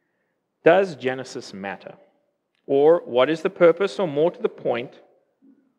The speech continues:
what's the application or relevance of Genesis one to me,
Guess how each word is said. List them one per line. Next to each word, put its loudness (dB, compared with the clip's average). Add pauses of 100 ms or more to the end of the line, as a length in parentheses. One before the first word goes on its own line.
(160)
what's -2
the -6
application -6 (960)
or 0
relevance 2
of -6
Genesis -8
one -10
to -12
me, -6